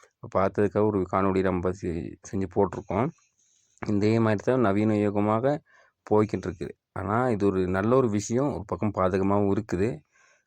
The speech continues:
அது அந்தந்த சந்தர்ப்பங்கள், அந்தந்த சூழ்நிலைக்கு ஏற்ப அது மாறுபடும். ஆனா இதை ஒரு காணொளியை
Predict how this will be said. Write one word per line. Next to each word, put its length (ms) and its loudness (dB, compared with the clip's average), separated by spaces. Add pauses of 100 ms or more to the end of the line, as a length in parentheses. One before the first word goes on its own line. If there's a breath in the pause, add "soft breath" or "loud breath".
(100)
அது 720 2
அந்தந்த 360 2
சந்தர்ப்பங்கள், 600 0
அந்தந்த 300 0
சூழ்நிலைக்கு 460 -4
ஏற்ப 200 -2
அது 120 2
மாறுபடும். 600 -2 (420 soft breath)
ஆனா 260 0
இதை 160 0
ஒரு 360 0
காணொளியை 520 0